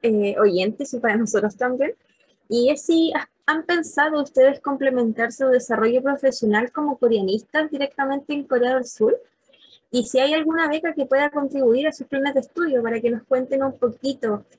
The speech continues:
eh, sobre si hay alguna beca a la que quieran postular o si hay algo que quieran hacer con Corea del Sur.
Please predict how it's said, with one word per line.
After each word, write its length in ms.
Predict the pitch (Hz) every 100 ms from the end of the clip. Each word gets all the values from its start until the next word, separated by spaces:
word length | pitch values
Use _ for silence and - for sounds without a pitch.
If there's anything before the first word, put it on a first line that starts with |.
| _ _ _ -
eh, 260 | 220 214
sobre 360 | 233 226 220 220
si 140 | -
hay 60 | 220
alguna 300 | 214 233 220 - -
beca 220 | 226 247
a 20 |
la 60 | 240
que 100 | 202
quieran 220 | 220 233
postular 640 | 233 - 214 240 302 302
o 60 | 269
si 160 | - 240
hay 100 | 240
algo 240 | 247 247
que 120 | 214
quieran 260 | 233 240 233
hacer 360 | - 277 294
con 260 | - 277 269
Corea 260 | 262 247 247
del 120 | 226
Sur. 300 | - 320